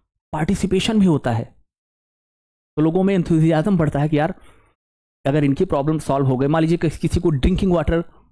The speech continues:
की problem है, पीने का साफ पानी नहीं available है, तो ग्राम सभा की meeting में अपनी बात रखी तो उनके यहाँ हैंडपंप लग गया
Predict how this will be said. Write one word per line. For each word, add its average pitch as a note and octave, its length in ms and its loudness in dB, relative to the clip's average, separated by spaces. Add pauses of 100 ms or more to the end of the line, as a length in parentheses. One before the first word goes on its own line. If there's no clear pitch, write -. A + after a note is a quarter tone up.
(280)
की G3 80 0
problem C#3+ 360 0
है, A#2+ 180 -4 (880)
पीने F3+ 220 0
का E3+ 140 -2
साफ D#3 300 -4
पानी D#3 180 2
नहीं D#3+ 180 2
available C#3 360 2
है, A#2 200 -2 (600)
तो D3+ 100 0
ग्राम D#3+ 220 -2
सभा D3+ 180 0
की E3 120 -2
meeting D#3 220 0
में D3+ 60 0
अपनी D3+ 140 0
बात C#3+ 200 -2
रखी D#3 260 -2
तो D#3 80 -2
उनके C#3+ 160 -2
यहाँ D3+ 140 0
हैंडपंप B2 420 -2
लग D3+ 120 0
गया D3 200 -2